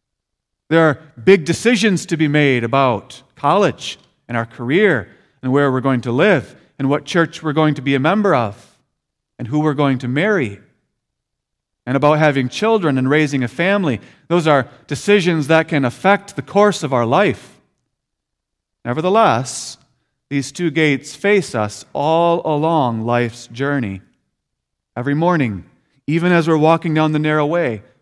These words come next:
when we wake up, those two gates face us again. And the exhortation of our Lord is, "Don't enter into the wide gate."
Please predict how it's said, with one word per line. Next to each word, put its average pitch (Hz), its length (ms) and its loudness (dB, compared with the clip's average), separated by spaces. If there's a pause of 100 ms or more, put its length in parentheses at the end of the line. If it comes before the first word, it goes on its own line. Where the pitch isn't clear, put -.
when 117 120 -8
we 131 100 0
wake 185 240 0
up, - 420 -2 (840)
those 156 220 -4
two 214 140 -4
gates 175 460 -2
face 156 300 -2
us 143 160 -8
again. 117 420 -6 (1700)
And 123 80 -2
the 143 100 4
exhortation 170 680 0
of 147 80 0
our 147 100 2
Lord 156 340 4
is, 131 420 -2 (880)
"Don't 156 560 0 (720)
enter 139 380 -2
into 117 580 -6 (580)
the 117 80 -12
wide 101 440 -4
gate." 82 440 -16